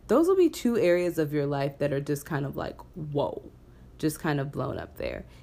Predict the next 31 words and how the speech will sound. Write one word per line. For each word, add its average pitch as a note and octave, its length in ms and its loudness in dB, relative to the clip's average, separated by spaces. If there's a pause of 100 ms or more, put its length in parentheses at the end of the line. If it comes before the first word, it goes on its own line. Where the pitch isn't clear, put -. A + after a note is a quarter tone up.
(100)
If - 160 -6
you've D3+ 140 -2
been D3 180 -2
doing D3 300 -2
really D3 200 0
good, D4+ 500 4 (1120)
you - 140 -14
should D3+ 320 -6
be D3 120 -2
great. B3 460 2 (840)
I F4 140 6
will G4+ 200 4
say, G4 300 2
like, D3 280 2
you, A#3+ 460 0
your F#3 380 2
diet E3 800 4
or, D3+ 460 2
um, D3 720 -2
the D3+ 120 2
things D#3 340 -2
that D3 200 -2
you D3 60 0
do D3 300 0
may C#3 220 0
be C#3+ 640 -2
a - 80 -4
little C#3 300 -2
more, - 400 -4
um, - 440 -10 (560)
overindulgent. D3+ 840 2